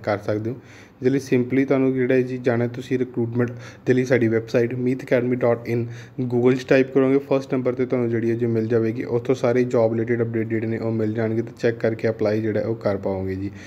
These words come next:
ਕਿੱਦਾਂ ਤੁਸੀਂ apply ਕਰ ਸਕਦੇ ਹੋ, ਕੌਣ ਕੌਣ apply ਕਰ ਸਕਦਾ, ਪੂਰੀ ਜਾਣਕਾਰੀ ਮੈਂ ਤੁਹਾਨੂੰ ਇਸ video 'ਚ ਦੇਣੀ ਵਾਲਾ ਹੈ।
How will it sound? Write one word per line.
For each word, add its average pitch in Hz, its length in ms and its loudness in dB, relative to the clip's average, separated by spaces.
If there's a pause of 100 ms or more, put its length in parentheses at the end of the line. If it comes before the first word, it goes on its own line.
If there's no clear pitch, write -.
(260)
ਕਿੱਦਾਂ 131 260 2
ਤੁਸੀਂ 135 240 4
apply 127 360 2
ਕਰ 123 240 0
ਸਕਦੇ 127 260 -2
ਹੋ, 143 100 0
ਕੌਣ 127 300 -2
ਕੌਣ 127 200 0
apply 123 260 0
ਕਰ 113 200 0
ਸਕਦਾ, 120 240 -2
ਪੂਰੀ 120 260 -2
ਜਾਣਕਾਰੀ 117 520 0
ਮੈਂ 131 180 -6
ਤੁਹਾਨੂੰ 110 240 -2
ਇਸ 107 100 -6
video 113 160 0
'ਚ 113 120 -8
ਦੇਣੀ 104 280 -2
ਵਾਲਾ 98 220 -2
ਹੈ। 98 100 -8